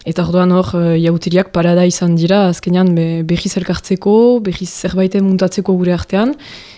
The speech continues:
eta hori, eh, berriz ere euskaraz. Ordean, eh, be-, elkartu gira pastoralean ziren, eh, talde ba, eh, astapenean, eh, pentsaketak egiten eta hola.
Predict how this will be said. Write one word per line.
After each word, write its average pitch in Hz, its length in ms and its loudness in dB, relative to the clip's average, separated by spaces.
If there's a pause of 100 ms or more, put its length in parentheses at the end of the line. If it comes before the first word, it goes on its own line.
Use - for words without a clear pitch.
(100)
eta 175 320 -2
hori, 170 380 0
eh, 160 240 -2
berriz - 260 -6
ere 175 140 0
euskaraz. - 480 -6 (640)
Ordean, 165 340 -2
eh, 160 460 0
be-, - 680 -6 (100)
elkartu 170 340 -8
gira 170 300 -2 (880)
pastoralean 190 640 2
ziren, 175 300 0
eh, 160 240 -2 (400)
talde 170 340 4
ba, 180 220 2
eh, 160 1120 -6
astapenean, 180 560 -2 (180)
eh, 160 560 -8
pentsaketak 165 560 -8
egiten 170 320 -4
eta 156 160 -6
hola. 190 220 -2